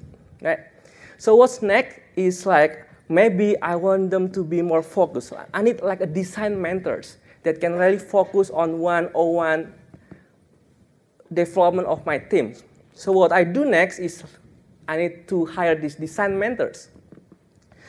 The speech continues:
So I try to find those, the best designers that I can find in Indonesia or worldwide that, that, or maybe outside of Indonesia who is not mind, who doesn't mind have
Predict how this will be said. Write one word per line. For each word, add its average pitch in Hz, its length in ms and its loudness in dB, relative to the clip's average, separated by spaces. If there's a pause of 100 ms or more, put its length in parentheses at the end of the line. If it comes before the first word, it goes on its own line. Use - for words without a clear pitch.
(160)
So - 120 -2
I 214 120 8
try 247 240 4
to 254 120 0
find 196 460 4 (240)
those, 180 240 0
the 165 140 -4
best 202 360 6
designers 175 540 0
that 156 140 0
I 151 80 0
can 156 200 -2
find 175 360 -4
in 156 120 -4
Indonesia 143 800 -2 (320)
or 151 220 0
worldwide 160 420 4
that, - 480 0
that, 165 160 2 (480)
or 180 140 4
maybe 190 240 4
outside 214 300 4
of 233 120 4
Indonesia 175 560 2
who 175 220 -2
is 165 240 -4
not 160 360 -4 (800)
mind, 185 720 2
who 185 100 -2
doesn't 180 320 2
mind 175 400 0
have 160 260 0